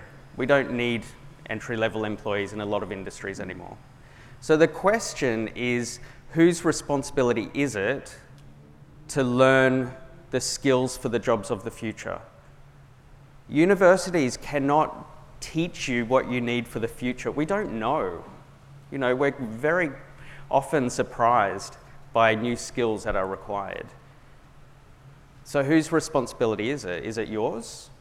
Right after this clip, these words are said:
to learn those? Is it your next employer's? Is it the government?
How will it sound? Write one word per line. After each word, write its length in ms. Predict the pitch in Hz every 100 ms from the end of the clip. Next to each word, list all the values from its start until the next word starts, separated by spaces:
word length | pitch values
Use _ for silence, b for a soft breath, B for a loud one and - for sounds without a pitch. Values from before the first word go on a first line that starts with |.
| - - - -
to 120 | 123
learn 320 | 110 113 117
those? 520 | 117 151 214 - - - - b b b b -
Is 200 | 123 117
it 260 | 120 123 120
your 580 | 123 117 117 117 117 120
next 300 | 120 - 117
employer's? 720 | 101 - 127 175 208 185 -
Is 180 | 120 113
it 120 | 113
the 80 | 104
government? 460 | 156 160 101 82